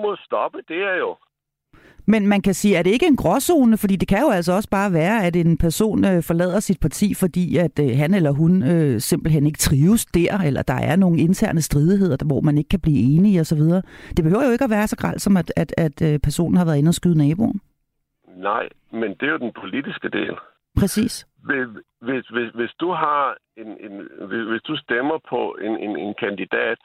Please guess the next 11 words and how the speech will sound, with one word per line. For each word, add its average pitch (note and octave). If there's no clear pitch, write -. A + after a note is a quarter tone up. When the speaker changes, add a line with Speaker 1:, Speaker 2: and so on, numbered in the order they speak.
Speaker 1:
som A2+
har C3+
den, B2
øh, G2
politiske B2
version, B2
der A2
ligger A2+
tættest A#2
på -
dig, F2+